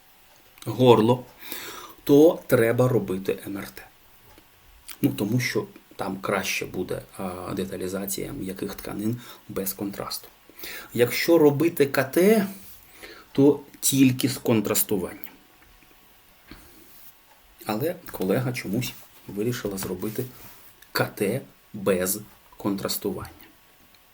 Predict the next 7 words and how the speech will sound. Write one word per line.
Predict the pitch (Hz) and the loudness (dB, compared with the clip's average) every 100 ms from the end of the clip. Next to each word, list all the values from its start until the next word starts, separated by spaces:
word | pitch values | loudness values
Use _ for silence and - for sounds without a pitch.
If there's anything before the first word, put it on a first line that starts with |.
| _ _ - - - - | _ _ -20 -20 -16 -4
Зробила. | 110 139 95 - - _ _ _ - - - - - _ - - - - - - - - - - - _ _ _ _ _ - | 2 2 0 -6 -14 _ _ _ -16 -16 -14 -14 -14 _ -20 -20 -20 -20 -20 -20 -20 -20 -20 -20 -20 _ _ _ _ _ 2
Отже, | 127 98 - - - - - - - - - - - - - _ - _ _ _ - | 4 2 -4 -12 -16 -20 -20 -20 -20 -20 -20 -20 -20 -20 -20 _ -20 _ _ _ 2
у | 147 | 2
висновку | 98 85 - 143 - - 208 - - _ _ _ _ _ _ _ _ _ _ _ _ _ _ _ _ | 2 -4 -6 -6 -4 0 0 -2 -16 _ _ _ _ _ _ _ _ _ _ _ _ _ _ _ _
об'ємне | 120 107 104 104 120 120 117 120 | 0 0 0 2 4 6 6 4
утворення | - 120 - 107 113 117 113 117 117 - | 2 -4 -4 2 2 4 2 0 -2 -4
середостіння. | - - 98 107 120 - - - 135 104 92 98 | -6 -4 -4 -4 -6 -8 -10 -6 -2 0 -2 -4